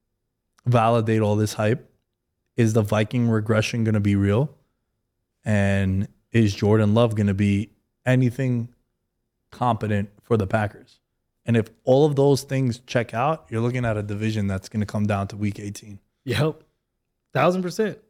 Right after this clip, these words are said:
Speaker 1: So it's gonna be a banger. It's gonna be a banger. Let's wrap this one up, man. We've been here for a minute.
Speaker 2: That's all right. I always have a good time.
Speaker 1: Tell the people where they can find you.
Speaker 2: <sighs> The American Fan three six five, we are out.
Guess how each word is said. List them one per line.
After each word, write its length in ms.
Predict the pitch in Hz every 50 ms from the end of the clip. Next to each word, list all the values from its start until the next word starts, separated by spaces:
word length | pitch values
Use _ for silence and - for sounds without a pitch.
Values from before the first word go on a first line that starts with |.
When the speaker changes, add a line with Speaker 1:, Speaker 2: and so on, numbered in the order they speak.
| _ _ _
Speaker 1:
So 200 | _ - - 101 98
it's 140 | 95 - -
gonna 160 | - 101 95
be 160 | 101 101 98
a 60 | 92
banger. 420 | 90 92 92 92 90 92 104 101 - _ _ _ _
It's 100 | _ _
gonna 100 | - 104
be 80 | 98 95
a 60 | 90
banger. 360 | 90 92 92 95 127 117 - _ _ _ _ _ _ _ _ _ _ -
Let's 140 | 107 - -
wrap 160 | 117 110 110
this 160 | 113 101 -
one 120 | 110 107
up, 120 | 107 104 98
man. 200 | 98 98 98 98
We've 120 | 98 101
been 120 | 107 101 101
here 120 | 104 104
for 120 | 98 - 101
a 40 | 98
minute. 280 | 98 98 95 92 104 - _ _ _ _ _ _ _ _ _
Speaker 2:
That's 200 | 185 160 120 107
all 120 | 107 98
right. 200 | 101 107 110 113 _ _ _ _ _ _ 160
I 40 |
always 240 | 156 156 147 143 127
have 140 | 131 127 117
a 40 | 113
good 140 | 113 104 -
time. 200 | 107 101 98 - _ _ _ _
Speaker 1:
Tell 160 | - 117 110
the 60 | 104
people 200 | 107 117 107 107
where 120 | 104 104
they 100 | 101 98
can 100 | 98 104
find 280 | 98 - 101 98 95 95
you. 120 | 92 95 - _ _ _ _ _ _ _ _ _ _ _ _ _ _ _ _ _ _ _ -
Speaker 2:
<sighs> 60 | - - - - - - - - _ _ _ _ _ _ _ _ _ _ _ _ _ _ _ _ _ _ -
The 100 | 120 117
American 440 | 127 139 151 165 165 156 160 151
Fan 260 | 139 170 165 160 160 151
three 160 | 165 165 160
six 240 | - - 160 139 -
five, 300 | - 170 156 151 147 147
we 120 | 151 147
are 120 | 139 139 143 -
out. 400 | 139 147 156 156 156 - -